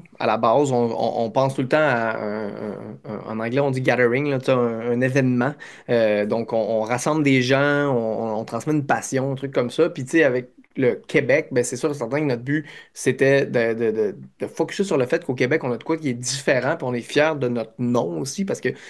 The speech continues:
si je regarde, euh, tu sais, j'en visite beaucoup des magasins de barbecue, puis je fais le tour, là, dans le monde, là, dès que je vois, euh, de, dès que je me déplace.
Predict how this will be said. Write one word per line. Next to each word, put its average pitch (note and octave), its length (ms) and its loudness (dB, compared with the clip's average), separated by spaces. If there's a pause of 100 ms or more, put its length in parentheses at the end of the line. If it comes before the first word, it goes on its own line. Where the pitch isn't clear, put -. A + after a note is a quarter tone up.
(120)
si - 160 -8
je D3 60 8
regarde, D3+ 360 0
euh, B2+ 220 2
tu - 60 -12
sais, D#3 40 0
j'en C3+ 160 2
visite C3+ 220 0
beaucoup C3 180 0
des E3 120 4
magasins C#3 300 0
de D3+ 60 -4
barbecue, C3+ 400 0
puis D3 100 -12
je C3 80 -6
fais C3+ 100 0
le B2+ 80 -6
tour, D3+ 240 0
là, B2 440 0
dans A2+ 160 -2
le A#2 60 -4
monde, D3 280 -4
là, B2+ 280 -4
dès B2+ 160 -6
que B2+ 160 -4
je A#2 100 -14
vois, B2+ 240 -2 (540)
euh, A2 440 -4
de, A2 220 -6
dès C3 140 -2
que B2+ 80 -4
je - 20 -6
me C3 80 2
déplace. A#2+ 380 0